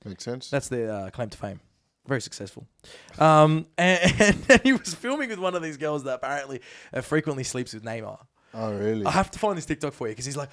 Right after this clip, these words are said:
Speaker 2: "I'm here with a girl, claims she's banging Neymar."
Speaker 1: <laughs>
Speaker 2: Right? And, and, and
Speaker 1: Was
Speaker 2: he's
Speaker 1: she
Speaker 2: like,
Speaker 1: solid? Was she, like, upper, upper
Speaker 2: She was,
Speaker 1: echelon?
Speaker 2: no, they were all fit. They were
Speaker 1: Okay,
Speaker 2: fit.
Speaker 1: so she was, she, okay.
Speaker 2: Nah, you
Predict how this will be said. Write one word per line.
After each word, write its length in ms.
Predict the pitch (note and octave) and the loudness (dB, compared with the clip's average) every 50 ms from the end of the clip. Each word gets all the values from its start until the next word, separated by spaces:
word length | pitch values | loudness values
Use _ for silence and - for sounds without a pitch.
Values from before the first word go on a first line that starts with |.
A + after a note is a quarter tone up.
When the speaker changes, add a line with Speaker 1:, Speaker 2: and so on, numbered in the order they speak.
| - - | -14 -12
Speaker 2:
"I'm 140 | - F3+ F3+ | -8 -4 0
here 160 | B3 D4 D4 | 0 2 2
with 100 | C#4+ B3 | 2 0
a 60 | C4 A3 | 0 0
girl, 280 | B3 B3+ B3 A#3+ - - - - _ _ - | 0 0 -2 -2 -6 -10 -16 -20 _ _ -6
claims 300 | - A#3 A#3+ A#3+ A3+ A3 | -2 0 0 0 -2 -4
she's 160 | - A3 G#3+ F3 | -8 -8 -4 -2
banging 300 | A3+ A3 G#3+ G#3 G#3 G3 | -2 -2 0 -2 -2 -2
Neymar." 340 | G3 G3+ G3 F#3+ F3 E3 D#3+ | -2 -2 -2 -2 0 0 0
Speaker 1:
<laughs> 340 | - D5 - - E5+ F5+ | 2 2 4 6 6 8
Speaker 2:
Right? 260 | E5 D5+ - - - - F5+ - - - F5 E5+ - - | 8 8 6 6 4 2 2 2 0 0 0 0 -2 -2
And, 160 | C6+ - - - | -2 -2 -2 0
and, 160 | - G3 F#3+ F3 E3 | 0 0 0 0 2
and 140 | F#3 G3 F#3 | 4 6 6
Speaker 1:
Was 100 | E3+ E3 | 6 8
Speaker 2:
he's 0 | |
Speaker 1:
she 80 | - A3 | 8 6
Speaker 2:
like, 80 | G3+ - | 10 12
Speaker 1:
solid? 260 | A3+ A3 G3+ G3 F3 | 12 12 12 12 8
Was 140 | E3 F3+ E3 | 6 2 0
she, 160 | - - G3+ | 2 2 6
like, 400 | F#3 F3+ F3 E3 D3 - - - _ - | 8 8 8 8 6 2 -6 -14 _ 0
upper, 300 | D3+ D3+ C3+ E3 E3+ D3+ - - - | 0 2 4 4 2 0 0 -2 -2
upper 240 | - C#3 - D3+ C3 | 0 4 6 6 6
Speaker 2:
She 80 | D3 G3+ | 6 6
was, 60 | G3 C#3+ C#3 | 6 6 6
Speaker 1:
echelon? 140 | D3 D#3+ C#3+ | 6 6 4
Speaker 2:
no, 40 | C#3 | 2
they 80 | D#3 | 2
were 60 | E3+ | 2
all 100 | E3+ E3+ - | 2 0 -2
fit. 260 | - - - - - _ - | -4 -8 -14 -16 -14 _ 2
They 160 | C3 C#3+ D#3+ | 4 6 8
were 140 | E3+ F3+ F3 | 8 8 6
Speaker 1:
Okay, 80 | D3+ | 6
Speaker 2:
fit. 120 | - G2+ - | 2 -2 -8
Speaker 1:
so 60 | - G#2 | -6 -4
she 140 | A#2 B2+ | -2 0
was, 220 | B2+ B2+ A#2 A2 G#2+ | 2 2 0 -2 -4
she, 240 | - C3 G#2 - - | -8 -8 -6 -4 -4
okay. 220 | - - A#2+ B2+ - - - | -2 -2 -2 -4 -6 -2 0
Speaker 2:
Nah, 80 | D#4+ | 2
you 280 | G#4+ B4+ B4+ B4+ B4+ | 4 6 6 4 2